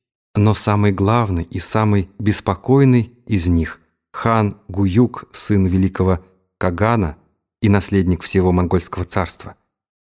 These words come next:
Он приказывает сперва одно, потом другое, рассылает гонцов, кричит, топает ногами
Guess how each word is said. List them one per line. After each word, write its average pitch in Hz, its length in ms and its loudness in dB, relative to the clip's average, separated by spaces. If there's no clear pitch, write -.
Он 127 200 4
приказывает 120 600 0
сперва 113 360 0
одно, 92 680 -2
потом 85 340 -2
другое, 92 500 0
рассылает 110 480 2
гонцов, 113 540 0
кричит, 101 520 -2
топает 95 320 0
ногами 95 500 0